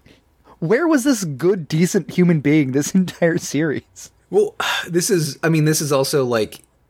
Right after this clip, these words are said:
Speaker 2: you know, in addition to him having this very strong bond with Arika and seeing her struggle with this, also, we know Icky can't stand the idea of someone losing their best friend.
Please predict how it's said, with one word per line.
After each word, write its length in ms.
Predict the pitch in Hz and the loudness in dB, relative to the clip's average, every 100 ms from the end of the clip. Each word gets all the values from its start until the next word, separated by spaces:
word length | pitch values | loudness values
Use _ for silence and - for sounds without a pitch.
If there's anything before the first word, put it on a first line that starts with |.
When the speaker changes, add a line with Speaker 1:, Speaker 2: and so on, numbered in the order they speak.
| _ - | _ -6
Speaker 2:
you 140 | 143 | -2
know, 240 | 135 123 113 - _ 170 | 0 0 -2 -8 _ -2
in 120 | 165 | 0
addition 600 | 143 - 135 - 139 123 | 0 -2 -2 0 -2 -2
to 180 | - 110 | -2 -2
him 180 | 117 107 | -2 -4
having 280 | 107 104 | -4 -4
this 120 | 95 - | -4 -4
very 180 | 98 | -2
strong 420 | 92 - 92 95 80 | -2 -2 -2 -2 -4
bond 400 | 90 90 92 90 | -4 -2 -2 -4
with 180 | 90 87 | -6 -6
Arika 540 | 82 92 101 98 87 | -6 -6 -2 -2 -2
and 100 | 85 | -2
seeing 340 | - 107 95 82 | -2 -2 -2 -4
her 280 | - 95 | 0 2
struggle 420 | 98 - 85 76 82 | 2 0 0 -2 -8
with 120 | 82 | -6
this, 320 | 90 82 - - - - - | -4 -2 -4 -6 -12 -14 -6
also, 240 | 139 156 | -2 0
we 180 | 196 202 | 0 0
know 320 | 180 165 190 156 | 0 2 0 -2
Icky 300 | 147 196 160 | -4 -4 -8
can't 360 | - 165 160 | -4 -4 0
stand 520 | - - 135 127 135 | -2 0 0 2 0
the 160 | 131 127 | 2 2
idea 400 | 113 110 110 110 | 2 0 -2 -2
of 220 | 101 98 | -2 -4
someone 540 | - 120 110 104 98 87 | -2 0 0 -2 -4 -8
losing 540 | 95 98 110 110 107 | -8 -2 0 0 0
their 160 | 92 85 | 0 0
best 300 | 87 78 - | 0 -2 -4
friend. 420 | - 85 - 69 | -4 -4 -4 -10